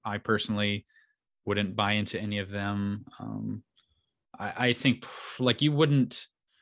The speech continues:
in other, in other areas where you're voting, although I guess this depends what you're voting on and, and when, what you're voting for, but you don't generally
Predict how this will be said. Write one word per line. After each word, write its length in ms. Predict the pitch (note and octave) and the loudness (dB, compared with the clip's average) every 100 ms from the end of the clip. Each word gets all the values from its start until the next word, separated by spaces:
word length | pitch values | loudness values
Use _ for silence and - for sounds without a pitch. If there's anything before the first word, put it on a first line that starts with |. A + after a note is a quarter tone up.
| _ _ - | _ _ 0
in 100 | C3 | 2
other, 640 | C#3 C#3+ C#3 B2+ A#2+ A#2+ | 4 6 6 6 4 2
in 140 | A#2+ B2+ | 0 -2
other 200 | C3+ B2 | 0 -2
areas 340 | A#2 A#2+ A2+ | 0 0 -2
where 100 | G#2+ | -2
you're 140 | G#2+ G2 | -4 -4
voting, 680 | F2+ G#2+ G#2 F#2+ F#2+ F#2 F#2 _ _ _ _ _ | 0 0 0 -2 -4 -8 -10 _ _ _ _ _
although 180 | - G2+ | -4 -2
I 60 | G2+ | 0
guess 180 | G2+ - | 0 -4
this 140 | F#2 | -8
depends 340 | - - F#2+ | -10 -8 -6
what 120 | F#2+ F2+ | -4 -4
you're 100 | E2+ | -2
voting 300 | F2+ F2+ F2+ | -2 0 -2
on 220 | F2 F2+ | -2 -2
and, 160 | F2 F2 | -2 -2
and 260 | F#2 F2+ - | -4 -4 -4
when, 180 | G2+ | -4
what 160 | F#2+ F#2 | -2 -4
you're 80 | F2+ | -2
voting 240 | F#2+ F2+ | -2 -4
for, 260 | E2+ A2+ G#2+ | -2 2 2
but 200 | F#2 F#2 | 0 -2
you 100 | A2 | 0
don't 280 | A#2+ C#3+ G#2 | 4 4 2
generally 720 | G2+ A#2 B2+ G#2+ G#2+ G#2 | 2 4 4 4 2 0